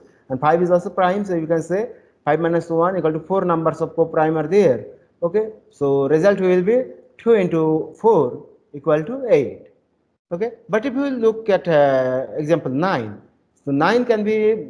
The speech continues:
uh, represented by three into three, both of them are co-primes,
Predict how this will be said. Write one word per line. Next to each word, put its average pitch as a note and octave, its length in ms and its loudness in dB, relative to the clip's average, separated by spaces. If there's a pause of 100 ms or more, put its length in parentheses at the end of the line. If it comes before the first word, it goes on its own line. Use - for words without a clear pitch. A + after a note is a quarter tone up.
(160)
uh, D3 400 2 (140)
represented F#3 680 0
by C#3 280 0 (500)
three G#3 240 6
into F3+ 280 2
three, E3 420 -2 (220)
both E3+ 220 -2
of F3 120 0
them D#3+ 200 4
are D3+ 160 2
co-primes, E3 840 0